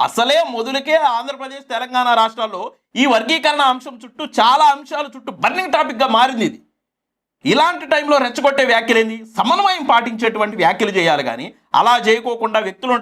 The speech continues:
టార్గెట్ చేసి వాళ్ళని కావాలని చెప్పేసి మార్ఫింగ్ చేయడం కరెక్ట్ కాదు. కాబట్టి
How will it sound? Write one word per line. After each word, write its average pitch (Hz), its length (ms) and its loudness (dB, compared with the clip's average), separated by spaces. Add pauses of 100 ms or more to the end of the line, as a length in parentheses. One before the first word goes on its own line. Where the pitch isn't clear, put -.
(120)
టార్గెట్ 214 480 2
చేసి 208 260 -2
వాళ్ళని 190 300 0
కావాలని 220 540 2
చెప్పేసి 214 300 -16
మార్ఫింగ్ 190 400 -4
చేయడం 190 200 -4
కరెక్ట్ 160 340 0 (100)
కాదు. 175 200 4
కాబట్టి 202 420 2